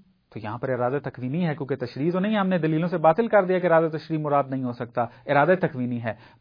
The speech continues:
پس جب خدا نے ارادہ کر لیا کہ رجس کو دور رکھے اہل بیت سے، تو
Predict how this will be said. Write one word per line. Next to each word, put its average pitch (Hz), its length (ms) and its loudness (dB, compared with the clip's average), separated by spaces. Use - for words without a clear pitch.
پس 226 260 8
جب 180 200 6
خدا 185 240 10
نے 302 120 8
ارادہ 175 460 6
کر 160 160 4
لیا 151 300 4
کہ 147 160 -2
رجس 208 440 2
کو 254 180 4
دور 185 220 2
رکھے 151 360 -2
اہل 123 260 -4
بیت 117 280 -2
سے، 190 180 4
تو 139 120 0